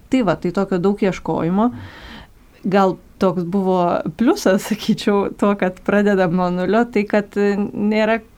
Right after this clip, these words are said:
ko sugadint. <laughs> Kai ateini taip dirbt nuo nulio, tai iš tiesų neturi daug vie-, nu, turi vietos,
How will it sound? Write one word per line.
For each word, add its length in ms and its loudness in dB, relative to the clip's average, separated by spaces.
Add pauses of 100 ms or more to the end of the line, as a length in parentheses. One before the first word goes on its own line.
(260)
ko 160 6
sugadint. 720 2 (420)
<laughs> 720 -2
Kai 140 2
ateini 380 4
taip 240 2
dirbt 260 2
nuo 180 4
nulio, 320 0
tai 200 0
iš 100 -6
tiesų 340 0
neturi 440 2 (580)
daug 260 0
vie-, 200 2
nu, 200 6
turi 240 2
vietos, 480 0